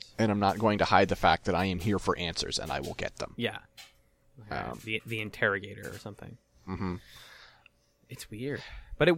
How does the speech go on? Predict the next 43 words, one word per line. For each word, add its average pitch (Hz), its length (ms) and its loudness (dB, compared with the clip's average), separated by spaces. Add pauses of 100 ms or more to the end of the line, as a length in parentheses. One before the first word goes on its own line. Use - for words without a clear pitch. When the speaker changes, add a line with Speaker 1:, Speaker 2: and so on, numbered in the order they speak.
(160)
Speaker 2:
I 196 60 8
mean, 226 100 10
it 180 140 6
Speaker 1:
It 185 40 8
Speaker 2:
worked, 226 280 8
'cause, 202 180 6
like, 196 160 6
they, 175 320 6
he 156 180 0
makes 196 240 4
this 180 120 -2
play 185 240 10
early 156 200 8
on 160 140 6
where 139 80 4
he 139 80 4
says, 127 220 0
"Hey, 147 180 10
everybody 143 340 6
who's 139 160 2
on 127 160 4
Team 123 220 -2
Citizen, 110 640 0
uh, 107 260 4
or 104 80 2
Civilian," 113 580 0 (340)
is 196 120 8
it 269 120 6
Civilian 233 420 6
or 175 80 6
Citizen? 101 500 0 (600)
Speaker 1:
I 127 60 8
think 214 180 4
it's 147 100 2
Citizen. - 360 0 (140)
Speaker 2:
Okay. 101 300 -4 (160)
He's 127 180 -4
saying, 123 360 6
"Everybody 160 300 6
here 165 180 10
who's 147 120 6
on 135 140 6
Citizen, 165 500 2